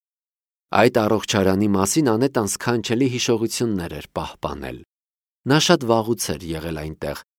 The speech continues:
հիանալի հյուրանոց, պարզ ու անպաճույճ, իսկ շուրջը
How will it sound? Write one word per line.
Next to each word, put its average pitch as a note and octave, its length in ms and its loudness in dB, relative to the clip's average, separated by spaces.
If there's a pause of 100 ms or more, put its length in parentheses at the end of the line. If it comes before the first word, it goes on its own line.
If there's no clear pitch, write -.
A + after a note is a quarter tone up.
(140)
հիանալի A2 580 2 (100)
հյուրանոց, A#2+ 720 0 (260)
պարզ F#2+ 380 0
ու F2 60 4
անպաճույճ, E2 800 -6 (220)
իսկ - 280 -4
շուրջը C3 460 2